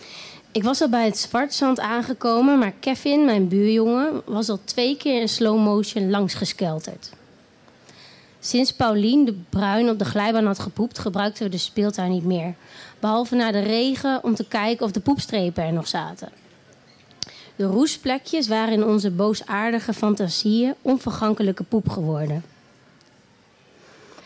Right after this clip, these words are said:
Onze moeders zeiden dat het niet leuk was om te blijven beschrijven hoe de drol eerst geplet werd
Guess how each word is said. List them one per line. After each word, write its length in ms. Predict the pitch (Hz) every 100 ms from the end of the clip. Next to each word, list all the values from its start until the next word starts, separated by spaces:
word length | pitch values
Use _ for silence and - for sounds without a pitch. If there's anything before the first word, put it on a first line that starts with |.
| - - -
Onze 220 | 226 220
moeders 400 | 226 247 269 254
zeiden 280 | 269 254 233
dat 140 | 233
het 80 | 214
niet 200 | 220 269
leuk 300 | 208 220 254
was 240 | 240 247 -
om 140 | 233
te 120 | 220
blijven 640 | 180 190 190 214 240 233 208
beschrijven 640 | 190 - 214 202 208 214
hoe 180 | 202 220
de 100 | 202
drol 440 | 190 214 220 214 -
eerst 280 | 226 240 -
geplet 440 | 196 - 208 220
werd 420 | 220 220 285 -